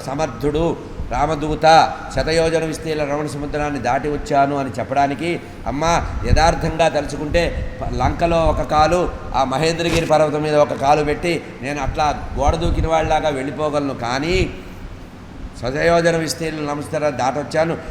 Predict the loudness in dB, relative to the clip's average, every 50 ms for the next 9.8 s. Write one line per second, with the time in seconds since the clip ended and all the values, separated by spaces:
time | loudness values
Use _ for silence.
0 | -4 -2 -2 -2 -2 -4 -4 -4 -4 -2 -2 -2 -2 -2 -2 -2 0 0 0 0
1 | 0 2 2 2 2 0 -2 -2 -2 -4 -4 -4 -4 -4 -2 -2 -2 -2 -4 -6
2 | -8 -10 -10 -6 -4 -2 -2 -2 -2 -4 -2 -2 -2 -2 -2 -4 -6 -6 -6 -6
3 | -6 -4 -4 -4 -4 -6 -8 -10 -10 -14 -12 -8 -8 -6 -6 -4 -4 -4 -2 -2
4 | -4 -4 -4 -4 -6 -6 -6 -4 -2 0 0 0 0 -4 -8 -8 -6 -4 -4 -2
5 | -2 -2 -2 0 0 0 0 0 -2 -2 -2 -2 -2 -2 -2 0 2 4 4 4
6 | 2 0 -4 -8 -8 -6 -4 -4 -2 -2 -2 -2 -2 -2 -2 -2 -4 -4 -2 -2
7 | 0 -2 0 0 0 -2 0 -2 -2 -2 -2 -4 -6 -6 -8 -8 -8 -6 -4 -2
8 | -2 -2 0 2 2 2 2 2 0 -4 -6 -6 -4 -2 -2 0 2 2 2 2
9 | 0 0 0 -2 0 0 0 0 -2 -2 -2 -2 0 0 0 -2